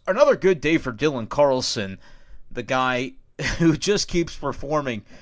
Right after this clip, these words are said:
for the Cardinals. He scored the only run of the day for Saint Louis, went one for one, had the run scored, had two walks as well in the game. Uh, Dylan Carlson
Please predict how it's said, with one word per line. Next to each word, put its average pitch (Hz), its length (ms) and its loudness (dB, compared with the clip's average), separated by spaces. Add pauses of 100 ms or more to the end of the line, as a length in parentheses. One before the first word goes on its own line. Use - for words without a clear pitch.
(240)
for 139 240 -8
the 120 80 -2
Cardinals. 123 540 0
He 208 100 -2
scored 180 380 -2
the 147 120 0
only 151 240 -2
run 131 180 2
of 123 60 -2
the 117 80 -2
day 123 220 0
for 127 160 -10
Saint 113 280 -8
Louis, 120 380 -4 (280)
went 147 200 0
one 156 200 -2
for 151 220 -4
one, 135 340 0
had 156 300 -2
the 160 80 -8
run 143 240 -2
scored, 135 500 -4 (280)
had 160 320 -4
two 180 200 -2
walks 127 520 -2
as 107 160 -6
well 123 440 2
in 131 200 -6
the 113 80 -6
game. 117 460 -4 (680)
Uh, 113 260 -2
Dylan 185 320 -2
Carlson 131 800 0